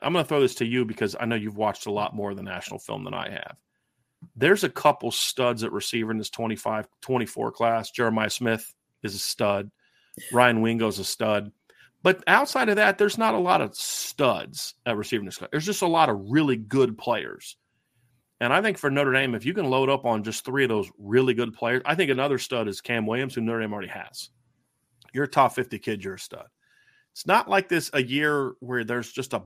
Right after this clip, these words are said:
Speaker 1: bunch of top fifty receivers. At least it shouldn't be top fifty receivers. So it's not so much about landing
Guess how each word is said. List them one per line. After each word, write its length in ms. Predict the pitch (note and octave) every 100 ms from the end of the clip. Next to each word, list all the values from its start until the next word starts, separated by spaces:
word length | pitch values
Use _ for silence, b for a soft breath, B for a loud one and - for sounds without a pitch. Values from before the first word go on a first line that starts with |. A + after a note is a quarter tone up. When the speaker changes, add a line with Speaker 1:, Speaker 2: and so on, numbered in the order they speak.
| -
Speaker 1:
bunch 240 | B2+ C3
of 160 | A2 -
top 360 | - A2 -
fifty 300 | - A2+ A2
receivers. 720 | G#2 G2 - F#2 - - - - _ -
At 60 |
least 240 | C3+ - -
it 40 | -
shouldn't 300 | - - G2+
be 120 | F#2
top 260 | - -
fifty 280 | - - -
receivers. 520 | - - - - - _ _ _ _ _ _ _ _ _ -
So 220 | - D#3
it's 140 | D3
not 200 | F3+ G#3+
so 120 | A3 G3
much 240 | E3 D3+
about 240 | D3 C#3
landing 520 | B2+ C#3 C#3 A#2+ A2